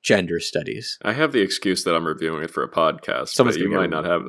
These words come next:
Speaker 2: that.
Speaker 1: Someone's gonna be really mad that I said gender studies. Anyway, uh, yeah, so Citrus, Yuri, Yuri, and more Yuri. So many girls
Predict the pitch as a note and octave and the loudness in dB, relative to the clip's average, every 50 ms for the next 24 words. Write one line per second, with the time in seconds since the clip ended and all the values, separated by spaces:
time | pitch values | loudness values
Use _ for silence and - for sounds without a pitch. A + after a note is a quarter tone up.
0 | - - - - - - - - - - C3+ A2 G#2 - G2+ F#2 - G#2 - - | -6 -8 -8 -10 -12 -12 -8 -2 0 2 2 2 2 0 -4 -4 -4 -2 -2 0
1 | - - - - - - - - G2+ G#2 G2 G#2+ G#2 - A#2 G#2 G#2+ G2+ D#2+ D#2+ | 0 0 0 -2 -2 -2 -2 0 0 2 2 2 2 2 0 0 0 0 -2 -2
2 | D#2+ - - G2+ G2+ G#2+ - - F3 D#3+ C#3 A2 G2+ F#2 - - - - - - | -4 -2 2 2 2 2 2 2 2 4 4 4 4 2 0 -6 -18 -20 -20 -20
3 | - - - - _ _ _ _ _ _ _ _ _ _ _ - C3 C#3+ D3 C#3+ | -20 -20 -20 -20 _ _ _ _ _ _ _ _ _ _ _ -2 2 4 4 6
4 | C3+ C3 B2+ B2 A#2+ A#2 A#2 - - - E3 C3+ F#2 - - - C3 A#2 A#2 A#2 | 6 6 6 6 4 2 0 -4 -2 2 2 4 2 2 2 2 4 4 4 4
5 | A2+ A2 G#2 - - - - - C#3+ C#3 - - - - - - - - - - | 2 2 0 -2 -8 0 4 4 4 4 2 -2 -4 -4 -6 -8 -8 -8 -12 -14
6 | _ _ _ - A#2+ G#2+ A2+ B2 B2 B2 B2 A#2+ A#2 A2+ A2+ A2+ A2+ A2 G#2 - | _ _ _ -8 -2 2 4 4 4 4 4 2 0 0 -2 -2 -2 -4 -6 -10
7 | _ _ _ _ _ _ _ _ _ _ - G2+ A2 G#2+ G#2 G#2 G#2 G2+ G2+ G2+ | _ _ _ _ _ _ _ _ _ _ -2 4 8 10 10 10 10 8 8 4
8 | G2 G2+ F#2 - - - F#2+ F#2+ F#2 F2+ F2+ F#2 F2+ F2+ E2+ - - F2+ F2+ F2+ | 2 2 0 0 -2 -2 -2 -2 -2 -2 -2 -4 -4 -6 -6 -8 -8 -4 -4 -2
9 | E2 E2+ E2+ F2 E2 - - E2+ F2 - - A#2+ G2+ F2 F2 - - - - - | -2 -2 -2 -2 -2 -4 -4 -4 -6 -4 -4 -4 -4 -4 -4 -2 -2 -2 -2 -2
10 | - - - | -2 -2 -4